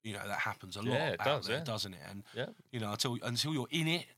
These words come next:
Speaker 1: uh, and you can actually see it for what it is, I think it's, it's quite easy to be, um,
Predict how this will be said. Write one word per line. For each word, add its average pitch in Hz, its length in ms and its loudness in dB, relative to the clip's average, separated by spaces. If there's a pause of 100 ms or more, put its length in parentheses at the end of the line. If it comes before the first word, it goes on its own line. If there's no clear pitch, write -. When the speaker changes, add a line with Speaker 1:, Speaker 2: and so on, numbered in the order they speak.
(120)
Speaker 1:
uh, 110 340 -4
and 117 160 -2
you 110 80 -4
can 127 120 -2
actually 120 260 0
see 135 160 2
it - 100 -4
for 127 80 -4
what 123 140 0
it 120 100 0
is, 139 180 0
I 120 60 -2
think 117 260 -6
it's, - 160 -2
it's 107 200 -4
quite 107 340 -4
easy 107 380 -4
to 107 120 -6
be, 104 380 -6
um, 98 480 -8